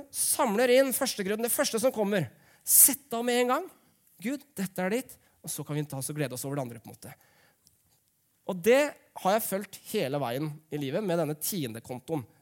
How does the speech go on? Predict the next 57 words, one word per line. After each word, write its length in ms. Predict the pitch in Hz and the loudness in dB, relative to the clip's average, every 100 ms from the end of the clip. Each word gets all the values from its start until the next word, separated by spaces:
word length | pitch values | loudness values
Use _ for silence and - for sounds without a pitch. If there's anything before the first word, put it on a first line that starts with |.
| - | -4
Det 80 | |
er 200 | 180 175 165 | 0 2 0
veldig 240 | 127 135 | -4 -8
praktisk. 540 | 135 113 - 117 - - _ _ _ _ _ _ _ | -8 -10 -6 -6 -6 -10 _ _ _ _ _ _ _
Tar 220 | - 233 | -2 0
det 60 | 269 | 0
med 100 | 247 | 0
en 120 | 254 | 0
gang, 140 | 269 339 - | 0 -4 -8
setter 340 | - 226 - | -6 -6 -8
det 60 | 240 | -10
på 80 | 254 | -8
den, 160 | 262 311 _ - | -8 -10 _ -18
slipper 260 | - 185 | -10 -8
jeg 60 | 160 | -8
ikke 80 | 170 | -6
å 60 | |
forholde 240 | 185 139 135 | -4 -4 -4
meg 80 | - | -8
til 160 | 101 | -10
det. 100 | 117 - _ | -12 -14 _
Trenger 180 | - 139 | -6 -6
ikke 80 | 135 | -6
å 40 | 135 | -10
forholde 160 | 120 | -10
meg 40 | 107 | -12
til 120 | - | -16
det. 60 | - _ - _ - 170 | -20 _ -20 _ -6 0
Eh, 320 | 180 202 208 - _ - - | 4 4 2 0 _ -20 -8
og 120 | 185 | 0
det 80 | 247 | 2
er 220 | 240 240 | 2 2
et 140 | 226 208 | 0 0
veldig 220 | 226 185 - 156 | 0 -2 -4 -2
enkelt 400 | 147 135 190 175 | -2 -4 -8 -8
prinsipp, 360 | - 185 202 190 196 | -6 -2 -2 -2 -2
og 220 | 190 - | -2 -2
jeg 100 | 180 | -4
synes 160 | 170 - | -4 -2
det 100 | 175 | 0
er, 220 | 180 180 | 2 2
eh, 140 | 180 180 - | 0 -2 -6
det 80 | 202 | -6
er 60 | 190 | -2
bibelsk, 340 | 147 165 - | -2 -2 -4
og 80 | 165 | -4
det 120 | 160 | -2
funker 240 | 185 143 143 | -4 -6 -6
veldig 200 | 127 120 | -8 -10
bra. 120 | 95 - - _ _ _ - - - - - _ _ - | -12 -16 -20 _ _ _ -20 -16 -16 -16 -20 _ _ 2
Eh, 260 | 175 214 - - | 6 6 4 -6
så 200 | - - | -6 0
er 40 | 233 | 2
det 120 | 233 | 4
det 60 | 196 | 6
her, 140 | 170 | 6
her. 260 | 151 139 117 | 6 2 0